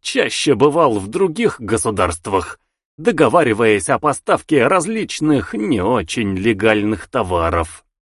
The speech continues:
Тем не менее, хорошо бы было пройтись по городу, знакомому с юных лет.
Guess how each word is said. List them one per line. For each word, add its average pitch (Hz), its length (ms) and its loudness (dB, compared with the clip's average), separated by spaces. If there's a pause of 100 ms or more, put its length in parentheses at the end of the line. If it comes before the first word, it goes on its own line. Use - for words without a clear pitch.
(640)
Тем 160 320 2
не 175 120 2
менее, 170 600 2
хорошо 180 720 0
бы 104 260 4
было 110 440 2
пройтись 120 720 -2
по 110 180 -2
городу, 110 600 2
знакомому 110 920 0
с - 140 -10
юных 98 520 -6
лет. 87 440 -4